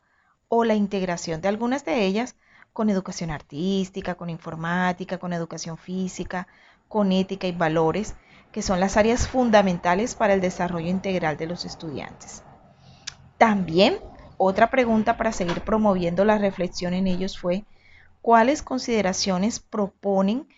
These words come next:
que se tengan en cuenta para identificar los aprendizajes en matemáticas,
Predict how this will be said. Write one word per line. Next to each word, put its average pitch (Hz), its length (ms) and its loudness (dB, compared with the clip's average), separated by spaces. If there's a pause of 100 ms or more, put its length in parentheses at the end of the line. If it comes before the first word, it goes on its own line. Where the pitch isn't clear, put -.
(260)
que 220 120 -6
se 202 160 0
tengan 196 340 0
en 233 140 4
cuenta 202 640 0
para 226 180 4
identificar 196 720 -2
los 202 220 -4
aprendizajes 185 760 -4
en 208 100 -2
matemáticas, 180 960 -4